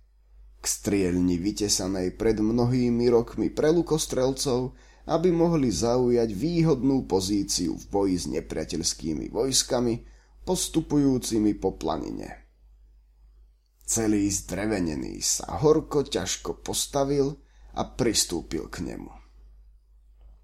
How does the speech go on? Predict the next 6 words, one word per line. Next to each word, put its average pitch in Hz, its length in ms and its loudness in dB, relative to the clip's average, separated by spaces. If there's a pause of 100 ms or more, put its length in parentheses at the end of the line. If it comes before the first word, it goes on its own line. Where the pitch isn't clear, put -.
(1400)
Ešte 180 320 4
nesvitalo. 117 800 4 (880)
Na 85 240 -4
oblohe 110 400 4
nesvietil 139 720 0
mesiac, 135 560 0